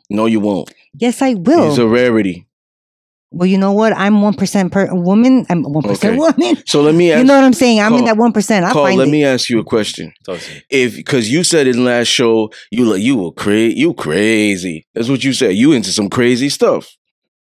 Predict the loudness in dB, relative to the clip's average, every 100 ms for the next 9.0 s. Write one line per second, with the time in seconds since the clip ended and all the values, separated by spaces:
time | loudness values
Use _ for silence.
0 | _ -2 0 0 0 -2 -2 -2 0 -2
1 | -4 -4 -4 -8 -8 -8 -8 -10 -4 -2
2 | 0 0 -2 -4 -4 0 0 -4 -2 0
3 | 0 2 0 2 2 0 0 -2 -2 -2
4 | 0 0 0 -2 -2 0 0 2 2 0
5 | -4 -6 -6 -6 -8 -12 -6 0 0 0
6 | 0 0 0 0 0 0 0 -2 -2 0
7 | 0 -2 -8 _ _ -20 -12 -10 -4 0
8 | 2 2 0 0 0 0 0 0 -2